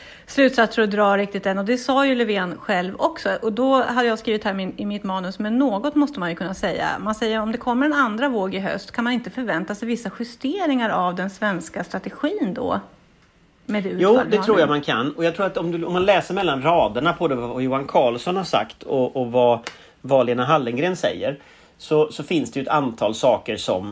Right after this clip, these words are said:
Speaker 2: som måste förändras. Det gäller framförallt äldrevården, för det är klart att det här kommer ju återigen att bli att skydda de äldre som blir en strategi om en andra våg kommer. Eh, och då har de ju betonat,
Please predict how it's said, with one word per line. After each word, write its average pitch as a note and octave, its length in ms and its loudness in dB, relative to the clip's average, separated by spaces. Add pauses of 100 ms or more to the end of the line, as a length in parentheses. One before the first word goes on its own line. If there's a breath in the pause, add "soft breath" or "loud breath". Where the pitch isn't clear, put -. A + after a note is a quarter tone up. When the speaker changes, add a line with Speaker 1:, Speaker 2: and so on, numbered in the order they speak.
Speaker 2:
som G#2 640 -4
måste B2+ 320 -4
förändras. B2 500 0
Det D3+ 100 -2
gäller D3+ 220 4
framförallt D#3+ 680 0
äldrevården, G2 640 -2
för - 100 -8
det D3 60 4
är D3+ 40 0
klart D3 220 2
att A#2 80 0 (140)
det C3 60 2
här D3+ 500 0
kommer D#3 200 2
ju D#3 100 2
återigen E3 460 2
att A#2+ 60 -4
bli A2+ 180 0
att F#2+ 100 0
skydda G#2+ 240 -4
de G2+ 120 -2
äldre G#2 400 0
som C#3 180 -2
blir G2+ 380 0
en G#2+ 140 -6
strategi F#3 600 2
om C3+ 140 0
en C3+ 60 2
andra A2+ 220 0
våg F#2+ 200 -2
kommer. - 340 -8 (560 loud breath)
Eh, D#3 160 -6
och D#3 160 -2
då F3+ 140 6
har F#3 160 6
de D#3+ 120 2
ju C#3+ 80 2
betonat, A#2 580 2